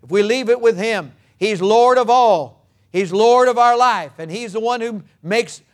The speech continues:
all those decisions and those choices, and praise the Lord. Through Him, we've got exceeding greatness of His power,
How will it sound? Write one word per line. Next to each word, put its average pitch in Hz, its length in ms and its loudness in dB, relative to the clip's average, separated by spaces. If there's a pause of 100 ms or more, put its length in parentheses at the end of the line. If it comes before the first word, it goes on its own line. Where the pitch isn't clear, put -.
(100)
all 226 240 2
those 240 240 0
decisions 226 580 -8
and 214 100 -8
those 233 260 0
choices, 220 560 -2
and 165 140 -12
praise 202 340 -4
the 214 120 -4
Lord. 220 320 0 (320)
Through 269 280 0
Him, 226 360 2 (240)
we've 180 100 -6
got 214 160 2
exceeding 226 520 -10
greatness 202 500 -2
of 202 140 -6
His 185 120 -8
power, 208 440 0